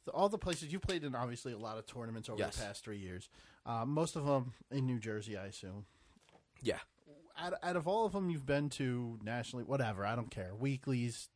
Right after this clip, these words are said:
Speaker 1: locals, where do you find you have the most fun while playing? Not, not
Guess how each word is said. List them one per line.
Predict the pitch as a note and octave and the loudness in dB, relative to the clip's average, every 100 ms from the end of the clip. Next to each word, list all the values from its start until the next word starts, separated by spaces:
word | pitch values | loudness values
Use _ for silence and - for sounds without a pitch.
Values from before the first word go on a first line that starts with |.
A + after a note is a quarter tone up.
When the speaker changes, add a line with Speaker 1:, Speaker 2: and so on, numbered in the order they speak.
| C3 | 0
Speaker 1:
locals, | B2 A#2 A#2+ A2+ A2 - - - - - _ - - - | 2 2 -2 -2 -4 -10 -20 -20 -20 -20 _ -20 -20 -16
where | E3 D3 F3 A3 | -10 6 10 10
do | A3 | 8
you | A3 G3+ | -2 -2
find | F3+ E3 E3 | 2 2 2
you | D#3+ | 4
have | D3+ C3 - | 4 2 0
the | C3+ | 4
most | C#3 C#3 - | 8 8 4
fun | - - C3+ B2+ A#2+ | 0 4 6 6 0
while | F2 G2+ G2 | -4 -6 -6
playing? | - G2 G#2 | -6 -6 -2
Not, | C3 D3 - | 2 2 2
not | C#3 C#3+ | 0 -2